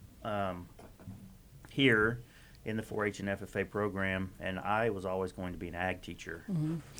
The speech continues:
Speaker 2: Like
Speaker 1: Uh,
Speaker 2: literally here in Montgomery
Speaker 1: here in
Speaker 2: County, right? You
Speaker 1: Montgomery
Speaker 2: grew up in
Speaker 1: County, yeah.
Speaker 2: Conroe. <laughs>
Speaker 1: So, um, <laughs> uh,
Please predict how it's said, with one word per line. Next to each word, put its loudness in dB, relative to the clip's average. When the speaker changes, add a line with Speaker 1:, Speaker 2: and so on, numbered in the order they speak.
Speaker 2:
Like 12
Speaker 1:
Uh, 12
Speaker 2:
literally 12
here 10
in 12
Montgomery 12
Speaker 1:
here 10
in 12
Speaker 2:
County, 12
right? 12
You 6
Speaker 1:
Montgomery 10
Speaker 2:
grew 8
up 10
in 4
Speaker 1:
County, 12
yeah. 8
Speaker 2:
Conroe. 6
<laughs> -20
Speaker 1:
So, 4
um, 4
<laughs> -12
uh, 4